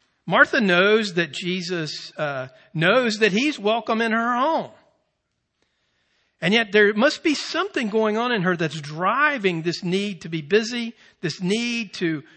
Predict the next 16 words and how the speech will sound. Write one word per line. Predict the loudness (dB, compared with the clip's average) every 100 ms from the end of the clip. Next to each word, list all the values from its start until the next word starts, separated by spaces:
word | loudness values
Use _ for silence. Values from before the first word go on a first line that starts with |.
| _
to | -8 -6 -6 -8
work. | -6 0 0 0 -2
And | 0
I | 0
wonder | 2 0 4 4
if, | 4 0 -2
if, | -6 -4 -4
if | -4
she | -6 -8 -8 -6
is, | -4 -4 -6 -10 _ _ _
uh, | -6 -2 -4 -4 -8 -10 -12
falls | -6 -2 0 0 -4
prey | -2 0 0 -2
to | -8
the | -6
fact | -2 -2 -2